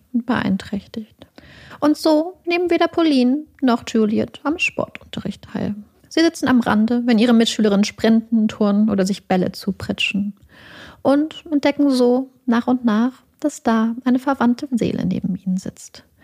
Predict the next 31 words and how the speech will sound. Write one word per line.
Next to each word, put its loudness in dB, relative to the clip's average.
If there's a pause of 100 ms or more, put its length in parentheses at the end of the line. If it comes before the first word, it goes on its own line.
(400)
Eine 4
Seele, 2 (220)
die 0
es -4
auch 0
gewöhnt 0
ist, -4
am 4
Rande 0
zu -6
stehen 0 (300)
und 2
nicht -2
so -2
ganz -4
dazuzugehören. -6 (260)
Nach 2
und 4
nach 4
entdecken 4
beide 4
Mädchen, 0
wie 4
sich 0
richtige 0
Freundschaft -2
anfühlen -4
kann. -2 (580)
Ein 4
wunderbares 0
Gefühl. -2